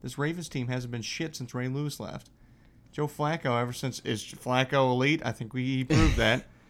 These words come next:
Speaker 1: This whole Ravens team's falling apart. I can easily see 'em. I, I don't think they should consistently do it because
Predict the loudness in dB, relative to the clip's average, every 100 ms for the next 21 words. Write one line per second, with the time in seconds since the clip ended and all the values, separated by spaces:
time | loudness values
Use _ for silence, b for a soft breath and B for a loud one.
0 | b b -6 -4 -2 0 2 2 2 0
1 | -2 -4 -4 -2 -2 -2 -4 -2 0 0
2 | -2 -2 -2 -2 -6 -4 -6 -4 -6 -8
3 | b b b b b b _ -20 -16 -8
4 | -2 0 0 -2 -2 -2 -2 -6 -6 -6
5 | -4 -4 -4 -2 0 0 0 -4 -6 -4
6 | -4 -8